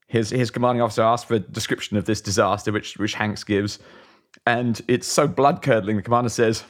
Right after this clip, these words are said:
"It was a tough assignment. That's why you got it. And I've got another one for you." Now, that's the shorthand of war. Um, now,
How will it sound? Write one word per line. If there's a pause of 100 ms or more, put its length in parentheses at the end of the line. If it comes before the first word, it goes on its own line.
(340)
"It
was
a
tough
assignment. (440)
That's
why
you
got
it. (420)
And
I've
got
another
one
for
you." (880)
Now, (680)
that's
the
shorthand
of
war.
Um, (300)
now,